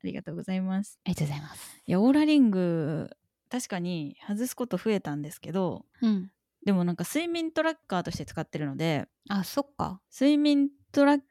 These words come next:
Speaker 1: キングのニーズも上がってるんですよ。
Speaker 2: あー。
Speaker 1: 何せ子供に合わせて寝たり起きたりしないといけなくて、一日の
Speaker 2: 細切れでね。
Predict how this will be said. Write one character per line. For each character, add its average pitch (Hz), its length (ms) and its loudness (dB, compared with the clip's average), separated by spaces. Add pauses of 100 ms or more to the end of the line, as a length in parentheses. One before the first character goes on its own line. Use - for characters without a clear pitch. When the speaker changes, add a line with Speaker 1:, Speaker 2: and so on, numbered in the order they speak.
(140)
Speaker 1:
キ 226 220 2
ン 208 220 2
グ 190 800 4
の 240 320 4
ニ 269 300 8
ー - 20 4
ズ 262 180 4
も 254 460 6
上 202 80 4
が 196 80 6
っ - 20 4
て - 160 2
る 196 80 4
ん 175 60 0
で 156 100 -2
す - 80 -8
よ。 - 220 -12
Speaker 2:
あ 196 640 0
ー。 - 20 -2
Speaker 1:
何 190 220 4
せ 170 340 4
子 220 80 4
供 214 160 6
に 208 80 8
合 202 60 8
わ 208 80 8
せ 185 100 2
て 175 100 -2
寝 180 140 2
た 190 100 4
り 170 80 2
起 165 60 2
き - 80 -8
た 175 100 0
り 151 80 -2
し 160 120 -8
な 160 80 -2
い 165 40 -4
と 175 60 -8
い 120 60 -4
け 165 100 -4
な 117 160 -6
く - 100 -18
て、 147 340 -2
一 - 200 2
日 240 220 6
の 202 200 4
Speaker 2:
細 202 240 4
切 190 120 2
れ 180 140 4
で 185 100 0
ね。 262 120 4